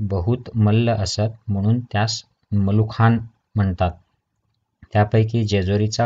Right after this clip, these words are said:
खंडोबा हा होता. तो आपल्या आसपासच्या क्षेत्रपतींच्या ताब्यातील मल्लांच्या खोडी मोडून त्यास ताळ्यावर आणीत असे.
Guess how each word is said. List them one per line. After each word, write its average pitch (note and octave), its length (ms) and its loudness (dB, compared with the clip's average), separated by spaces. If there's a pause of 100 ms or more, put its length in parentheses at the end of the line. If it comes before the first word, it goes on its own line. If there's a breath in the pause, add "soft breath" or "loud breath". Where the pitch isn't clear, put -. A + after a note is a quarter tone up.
खंडोबा G2+ 460 0
हा G#2 180 0
होता. F2+ 400 -2 (560)
तो A#2 140 0
आपल्या A2+ 380 0
आसपासच्या A2 760 -2
क्षेत्रपतींच्या A2 1000 -2
ताब्यातील G2+ 460 -2
मल्लांच्या G2 680 0
खोडी G2+ 400 -2 (120)
मोडून G#2 400 2 (160)
त्यास A2 280 -2 (120)
ताळ्यावर G2 420 0
आणीत G#2+ 340 -2
असे. G#2 260 -2